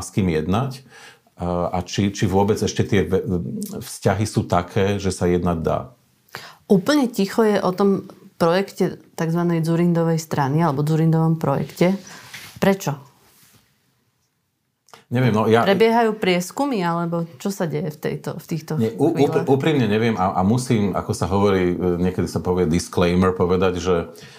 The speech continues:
Speaker 1: ehm, že, že ja som teda aj bol v styku s, s ľuďmi od, od Mikuláša Dzurindu, ktorí veľmi, veľmi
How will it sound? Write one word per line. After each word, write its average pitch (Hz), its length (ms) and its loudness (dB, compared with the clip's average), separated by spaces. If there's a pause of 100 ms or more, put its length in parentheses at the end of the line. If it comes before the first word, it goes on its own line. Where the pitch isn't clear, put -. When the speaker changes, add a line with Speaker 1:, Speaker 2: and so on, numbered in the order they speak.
(260)
Speaker 1:
ehm, 85 480 -4 (720)
že, 98 320 -2
že 104 160 2
ja 107 80 2
som 120 160 2
teda 110 240 2
aj 98 240 2
bol 107 160 2
v - 80 -12
styku 104 720 -2
s, 85 160 -6
s 87 320 0
ľuďmi 92 400 2
od, 85 320 0
od 82 160 0
Mikuláša 90 480 2
Dzurindu, 90 400 2
ktorí 85 320 0
veľmi, 90 480 0
veľmi 92 220 2